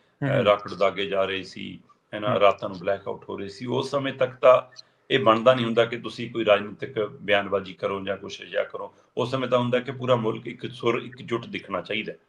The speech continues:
Speaker 1: ਹੂੰ, ਹੂੰ।
Speaker 2: ਇਸ ਲਈ ਉਸ ਸਮੇਂ ਤਾਂ ਸਵਾਲ ਨਹੀਂ ਕਰਨੇ ਬਣਦੇ ਸੀ। ਪਰ ਜਦੋਂ ਹੁਣ ਜੰਗਬੰਦੀ ਹੋ ਗਈ
Speaker 1: ਹੂੰ,
Speaker 2: ਤੇ
Speaker 1: ਹੂੰ।
Speaker 2: ਫਿਰ ਤਾਂ ਆਪਣੀ ਸਰਕਾਰ ਤੋਂ ਜਵਾਬ ਲੈਣੇ ਪੈਣਗੇ।
Speaker 1: ਹੂੰ, ਹੂੰ।
Speaker 2: ਤੇ ਜੇ ਵਿਰੋਧੀ ਦਲ ਸਵਾਲ ਪੁੱਛ ਰਹੇ ਨੇ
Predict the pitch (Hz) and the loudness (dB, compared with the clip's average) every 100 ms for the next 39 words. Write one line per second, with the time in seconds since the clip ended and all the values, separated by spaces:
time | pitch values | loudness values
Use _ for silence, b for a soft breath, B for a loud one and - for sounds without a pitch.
0 | _ _ _ 123 113 104 98 _ _ - | _ _ _ -12 -12 -12 -20 _ _ -4
1 | 139 127 151 151 160 147 147 143 131 120 | -2 0 0 0 0 0 2 2 6 4
2 | 117 131 117 95 87 87 87 - - 143 | 4 0 0 0 -6 -10 -12 -10 6 6
3 | 127 139 156 139 143 117 127 127 135 135 | 6 4 4 2 4 4 4 0 -2 -4
4 | 107 110 113 95 _ _ _ _ _ 131 | -6 -6 -6 -10 _ _ _ _ _ -6
5 | 120 110 98 143 143 165 156 139 135 156 | -4 -2 2 2 4 6 8 8 4 -6
6 | - 110 - 117 113 - 139 139 143 101 | -6 -4 4 6 6 2 -6 -4 -4 -2
7 | 101 117 120 104 110 123 139 131 123 123 | 0 0 -2 -4 -4 -4 -8 -8 -12 -16
8 | _ _ _ 156 143 123 143 151 123 131 | _ _ _ 0 0 2 -2 -4 0 0
9 | 165 214 175 170 170 147 143 143 143 - | 2 4 6 6 4 8 8 6 -8 -4
10 | 147 143 | -2 -2